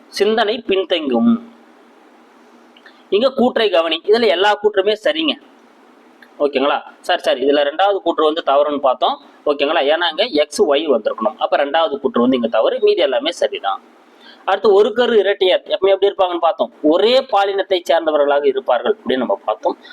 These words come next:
அடுத்து, பெற்றோர்களை தவிர்த்து அவங்க இருவழி மூதாதையர்களிடம் நீங்க மரபு பொருளை எடுத்து பார்த்தீங்கன்னா அது கொஞ்சம் கொஞ்சமா என்ன ஆக ஆரம்பிக்கும்? குறைய ஆரம்பிக்கும். அடுத்து,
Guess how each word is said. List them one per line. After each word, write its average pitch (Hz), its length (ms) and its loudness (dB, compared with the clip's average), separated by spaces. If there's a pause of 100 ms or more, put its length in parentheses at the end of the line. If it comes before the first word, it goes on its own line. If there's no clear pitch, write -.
(120)
அடுத்து, - 440 -4
பெற்றோர்களை 233 500 0
தவிர்த்து 190 580 -2
அவங்க 147 220 0
இருவழி 226 380 2
மூதாதையர்களிடம் 190 760 0
நீங்க 190 100 0
மரபு 190 320 0
பொருளை 160 280 0
எடுத்து 139 320 -2
பார்த்தீங்கன்னா 143 420 0
அது 156 100 -4
கொஞ்சம் 175 200 0
கொஞ்சமா 185 160 0
என்ன 180 160 -2
ஆக 196 200 0
ஆரம்பிக்கும்? 170 460 -4 (360)
குறைய 185 480 2 (200)
ஆரம்பிக்கும். 101 580 -2 (1300)
அடுத்து, - 320 -4